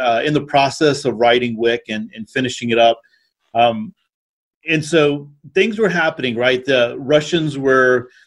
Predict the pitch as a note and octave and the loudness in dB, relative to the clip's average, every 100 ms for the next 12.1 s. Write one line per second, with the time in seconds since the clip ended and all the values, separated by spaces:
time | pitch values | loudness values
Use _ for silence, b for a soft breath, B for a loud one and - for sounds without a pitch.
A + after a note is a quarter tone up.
0 | b _ C3+ C3+ D3+ C#3+ B2+ - _ - | b _ -4 0 2 2 2 -4 _ -2
1 | C#3+ C3 B2 B2 A#2+ A#2 G#2+ G2+ F2+ _ | 0 0 0 -2 0 0 0 -4 -10 _
2 | _ _ _ - - - - _ C#3 C#3 | _ _ _ -12 -10 -10 -16 _ -2 0
3 | C#3+ C#3+ D3 C#3+ B2+ B2 B2 _ C#3 B2+ | 0 0 0 0 0 -2 -4 _ -2 -2
4 | B2 - C#3 C3+ C3+ C3+ C3 B2+ b b | -2 -2 0 2 2 0 -2 -4 b b
5 | b C3 B2+ A2 B2 C3 C3+ C#3 A#2+ - | b -2 0 4 4 4 4 4 2 -4
6 | - B2+ A#2 B2 A#2 A#2 A2+ G#2+ _ _ | -8 -4 -4 -4 -2 -2 -2 -6 _ _
7 | _ - D3 C3+ B2 A2+ A#2 - D3 C3+ | _ -2 0 2 2 2 -2 0 2 2
8 | C3 C3+ B2+ C3 B2+ A2+ B2+ B2+ - b | 0 0 -2 -2 -6 -2 2 2 0 b
9 | b b b B2+ B2 C3 C3 B2 B2 A#2 | b b b -8 -4 0 2 2 2 -2
10 | A#2 B2 A#2 - C3+ B2 B2 - A2+ G#2+ | 0 2 0 -2 -2 2 0 0 0 0
11 | - A#2 A#2+ B2+ B2 - B2 A#2+ A#2+ A#2 | 0 0 0 0 -2 -4 2 4 4 0
12 | - | -12